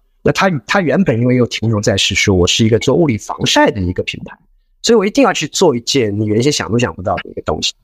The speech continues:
我举个例子，比如说马尔博原先是一个广告人，这是我既有的大家对我比较根深蒂固的一个认知。然后呢，我给自己设定了一个目标，比如说我，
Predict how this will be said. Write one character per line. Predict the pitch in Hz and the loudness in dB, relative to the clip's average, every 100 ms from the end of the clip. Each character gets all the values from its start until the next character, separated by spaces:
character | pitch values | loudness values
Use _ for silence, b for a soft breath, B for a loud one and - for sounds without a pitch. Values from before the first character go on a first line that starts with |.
| - | -2
我 | 147 | -2
举 | - 123 | 2 2
个 | 170 | 2
例 | 180 | 0
子， | 131 | -2
比 | 107 | -2
如 | 127 | 0
说 | - 135 139 - - _ _ - | 2 2 2 -4 -18 _ _ -2
马 | 156 | 0
尔 | 170 | 0
博 | - 135 | 0 0
原 | 113 | 0
先 | 120 | 2
是 | 127 - 120 | 0 2 2
一 | 110 | 0
个 | - 104 98 | 0 0 0
广 | 92 | 0
告 | 127 123 | 2 2
人， | 95 98 | 0 -2
这 | 101 | 0
是 | 120 123 | 0 2
我 | 90 90 - | 0 -2 -4
既 | - 180 | 0 2
有 | 104 87 | 2 2
的 | 95 | 0
大 | 113 | 2
家 | 110 | 0
对 | 120 | 2
我 | 101 87 87 - _ _ - | 0 0 -2 -4 _ _ -4
比 | 117 | -2
较 | |
根 | 107 131 | 0 0
深 | 147 | 0
蒂 | 143 117 | -2 -6
固 | 104 | -6
的 | 92 | -6
一 | 80 85 | -6 -6
个 | 85 90 | -2 2
认 | 104 87 | 2 0
知。 | - 92 95 _ _ _ | -2 -2 -4 _ _ _
然 | 139 196 | 0 2
后 | |
呢， | 220 | 2
我 | 165 190 | 0 0
给 | 156 | -2
自 | - | 0
己 | 156 | -2
设 | - 185 | 0 0
定 | 147 139 | 2 0
了 | 127 | 2
一 | |
个 | 131 | 2
目 | 151 120 | 2 2
标， | 135 131 | 4 4
比 | 110 | 2
如 | 104 | 0
说 | - 104 | 2 2
我， | 92 | 0